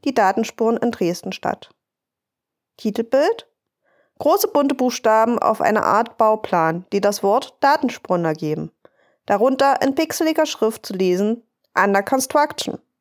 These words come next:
Neunzehnter bis einundzwanzigster neunter zweitausendfünfundzwanzig. Zentralwerk, Rieser Straße zweiunddreißig, null eins eins zwei sieben, Dresden. Eintritt frei.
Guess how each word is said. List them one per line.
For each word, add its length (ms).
Neunzehnter 580
bis 180
einundzwanzigster 840
neunter 380
zweitausendfünfundzwanzig. 1120
Zentralwerk, 840
Rieser 320
Straße 480
zweiunddreißig, 1000
null 240
eins 260
eins 400
zwei 360
sieben, 500
Dresden. 520
Eintritt 480
frei. 440